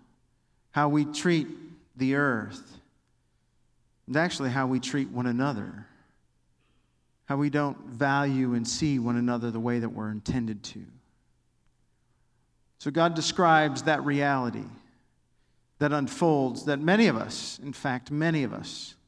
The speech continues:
find ourselves squarely in. But God goes on, and the story goes on, because God isn't gonna leave us in that place. He's not gonna leave us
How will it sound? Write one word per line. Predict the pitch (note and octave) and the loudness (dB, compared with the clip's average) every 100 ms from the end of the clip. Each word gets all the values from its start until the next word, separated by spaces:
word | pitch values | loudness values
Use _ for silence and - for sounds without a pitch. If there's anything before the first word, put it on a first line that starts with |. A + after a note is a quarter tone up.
| _ _ _ _ _ _ _ _ _ _ _ _ _ _ | _ _ _ _ _ _ _ _ _ _ _ _ _ _
find | - C#3+ C#3 | -2 0 0
ourselves | C3 C3 C#3 B2 A#2+ A2 - - _ | -2 -2 0 0 -2 -6 -10 -12 _
squarely | - - - C#3 C3 A#2 A#2+ D3+ | -14 -12 -4 -2 -2 -2 -4 -4
in. | D#3+ - - _ _ _ _ _ _ _ _ _ _ _ _ _ _ _ _ _ | -4 -8 -16 _ _ _ _ _ _ _ _ _ _ _ _ _ _ _ _ _
But | - D#3 | -2 0
God | E3 E3 | 2 2
goes | D#3 D#3+ | 2 2
on, | C#3 B2+ A2+ B2+ D3 - _ _ - | 2 0 0 -4 -10 -16 _ _ -8
and | C3+ | -6
the | |
story | B2+ - E3 D#3 | -6 0 2 2
goes | D3+ C3+ | 0 -2
on, | A2+ A2+ - - _ _ _ _ _ _ _ _ | -4 -6 -12 -20 _ _ _ _ _ _ _ _
because | C#3+ D#3+ C3 | -2 0 2
God | D#3 D#3+ D#3 - - - _ _ | 4 4 2 -6 -16 -20 _ _
isn't | D#3 D#3 | -4 0
gonna | D3+ D3 | 0 2
leave | D3+ D3 | 2 0
us | A#2+ B2+ | -2 -4
in | B2 | -4
that | A#2+ | -4
place. | - C3+ A#2+ B2 - - - _ _ _ _ _ _ _ _ _ _ _ _ _ _ _ _ _ _ _ _ _ _ _ _ | -6 -8 -8 -12 -14 -16 -20 _ _ _ _ _ _ _ _ _ _ _ _ _ _ _ _ _ _ _ _ _ _ _ _
He's | D#3 D3 | -4 2
not | F#3 | 2
gonna | E3 D3+ | 4 4
leave | D#3 F3+ C#3 | 4 4 4
us | B2 - | 0 -6